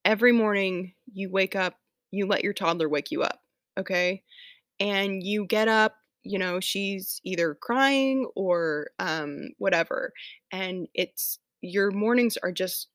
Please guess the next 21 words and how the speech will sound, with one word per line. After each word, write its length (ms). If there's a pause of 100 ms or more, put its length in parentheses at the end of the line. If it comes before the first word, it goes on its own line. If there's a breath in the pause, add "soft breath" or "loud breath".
(200)
utter 340
chaos. 680 (640)
Um, 400
you 120
don't 260
feel 580
at 100
ease, 400
you, 240
you 140
know, 240 (420 loud breath)
and 140
obviously, 580
I 100
think 380
that 380 (500 soft breath)
this 160
is 100
a 80
whole, 300
like, 260